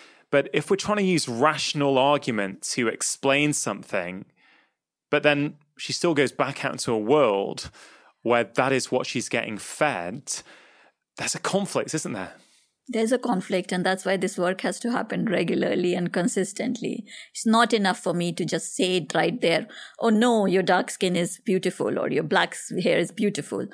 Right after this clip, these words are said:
Speaker 2: That's not enough. For m-, I have to reinforce this again and again and
Speaker 1: Yeah.
Speaker 2: again because she's getting this message again and again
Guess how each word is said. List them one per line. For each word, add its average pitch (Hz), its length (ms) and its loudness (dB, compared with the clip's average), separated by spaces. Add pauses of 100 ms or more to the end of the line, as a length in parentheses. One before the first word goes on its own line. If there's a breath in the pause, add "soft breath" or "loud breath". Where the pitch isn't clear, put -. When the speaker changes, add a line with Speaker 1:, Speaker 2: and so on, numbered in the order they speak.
(260 loud breath)
Speaker 2:
That's 208 260 0
not 233 220 2
enough. 170 320 2
For 180 160 0
m-, 170 160 -4
I 190 100 2
have 220 320 0
to 156 120 -2
reinforce 170 580 -2
this 160 240 -6
again 175 560 0
and 175 120 -2
again 185 520 2
and 156 80 0
Speaker 1:
Yeah. 170 80 0
Speaker 2:
again 170 360 0
because - 280 -4
she's 160 180 -6
getting 170 320 -2
this 170 180 -4
message 165 380 -4
again 165 480 -2
and - 100 -6
again - 540 -2